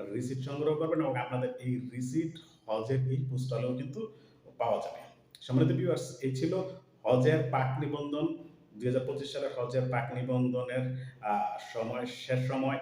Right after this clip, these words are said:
এবং আপনাদের এই যে নিয়মগুলো, সেগুলো। আমি আবারও বলছি, হজের, আহ, পাক নিবন্ধন আবার শুরু হতে যাচ্ছে পয়লা সেপ্টেম্বর দুই হাজার চব্বিশ থেকে তিরিশে নভেম্বর,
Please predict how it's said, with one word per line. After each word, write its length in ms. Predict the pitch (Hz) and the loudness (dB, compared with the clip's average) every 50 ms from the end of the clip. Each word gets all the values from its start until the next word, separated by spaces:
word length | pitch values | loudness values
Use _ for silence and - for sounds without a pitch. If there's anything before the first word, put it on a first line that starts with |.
| - 123 | -4 -4
এবং 280 | 120 117 113 110 104 - - - - - - - - | -2 -2 -2 -2 -2 -6 -10 -18 -20 -20 -20 -20 -10
আপনাদের 540 | - 107 104 101 - - 110 - - - - | -8 -6 -6 -6 -6 -6 -4 -2 -2 -4 -4
এই 160 | - 117 101 | -6 -10 -6
যে 120 | 107 107 | -4 -4
নিয়মগুলো, 800 | 104 101 101 104 117 123 127 131 127 127 123 123 127 131 - - | -2 -2 -2 -2 0 2 4 6 6 6 6 6 6 4 4 4
সেগুলো। 440 | - - - - - 101 101 - - | 2 0 -2 -2 -2 -2 -4 -4 -6
আমি 180 | 135 123 127 123 | -4 -2 0 2
আবারও 320 | 120 123 123 123 143 143 | 2 2 2 2 0 0
বলছি, 300 | 139 139 139 139 151 160 160 - - - - - - - - - | 0 0 0 0 0 -2 -2 -2 -6 -12 -14 -18 -20 -20 -2 2
হজের, 600 | 120 120 117 123 139 143 151 143 - - - - | 4 4 4 4 2 2 2 0 -2 -4 -6 -2
আহ, 460 | 117 110 107 101 - - - - - - - - _ _ _ _ _ _ _ - | 0 0 2 2 0 -2 -4 -6 -8 -12 -16 -20 _ _ _ _ _ _ _ -2
পাক 200 | 123 117 - 135 | -2 0 2 2
নিবন্ধন 540 | 135 135 135 135 139 143 143 147 - - - - - - | 2 2 4 2 2 2 0 -2 -2 -4 -6 -8 -6 -4
আবার 280 | 117 - 135 131 127 | 0 2 4 4 4
শুরু 200 | 127 139 135 135 | 2 2 2 2
হতে 180 | 131 127 131 127 | 2 2 4 4
যাচ্ছে 360 | 135 131 127 - 117 110 - 131 | 2 2 2 0 0 -2 0 0
পয়লা 300 | 117 113 117 113 123 123 | 2 2 2 2 0 -2
সেপ্টেম্বর 460 | 127 - 131 - - 131 131 127 127 | -2 -4 -4 -4 -2 0 2 4 4
দুই 140 | 127 120 113 | 4 4 0
হাজার 200 | 113 117 117 117 | 0 0 -2 -4
চব্বিশ 400 | - 139 135 135 143 135 - - | -4 -6 -6 -6 -8 -12 -12 -10
থেকে 440 | 147 143 143 151 143 143 - - - | -10 -8 -6 -6 -6 -6 -8 -14 -4
তিরিশে 380 | - 160 160 185 - - 175 170 | 0 0 0 0 0 0 2 4
নভেম্বর, 580 | 156 135 131 127 127 120 - 123 - - - | 4 4 4 4 2 2 2 2 0 -2 -6